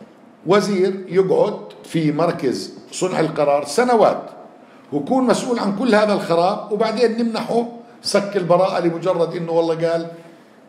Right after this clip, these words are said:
يعني الحكومة هاي ساقطة شعبيا،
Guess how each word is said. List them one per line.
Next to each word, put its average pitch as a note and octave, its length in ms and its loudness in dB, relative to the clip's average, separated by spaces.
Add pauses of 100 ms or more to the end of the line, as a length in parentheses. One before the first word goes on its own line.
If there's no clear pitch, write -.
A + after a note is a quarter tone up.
(340)
يعني C#3 560 -2
الحكومة C3+ 580 -2
هاي C3 100 0
ساقطة B2 480 -6
شعبيا، F3+ 600 -8